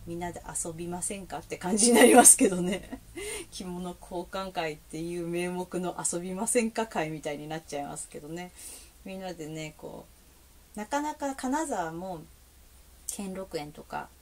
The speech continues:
東茶屋街とかそちらがメインで、あんまり加賀の方っていうのは来られる方が少ないと思うので、この機会にぜひ加賀の方も、えー、新幹線が開通する前に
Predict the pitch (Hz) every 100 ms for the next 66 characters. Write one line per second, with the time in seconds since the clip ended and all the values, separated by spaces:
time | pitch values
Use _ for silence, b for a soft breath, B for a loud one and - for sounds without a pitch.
0 | - - 170 185 185 - 185 175 160 151
1 | - - 151 - - - - 180 220 220
2 | 214 214 214 185 151 147 156 151 B B
3 | B - 208 220 220 226 208 - 240 202
4 | 165 160 147 - - 147 147 147 151 -
5 | 170 180 190 175 165 151 143 151 - -
6 | 160 160 156 147 143 143 143 - 156 160
7 | - B B B - 165 165 165 - 160
8 | 151 147 165 165 151 147 - - 165 151
9 | 147 156 147 143 151 160 - B B B
10 | B B - - 170 156 151 - 220 214
11 | 208 208 - 156 143 - 202 202 196 190
12 | 196 180 185 220 247 185 - 226 320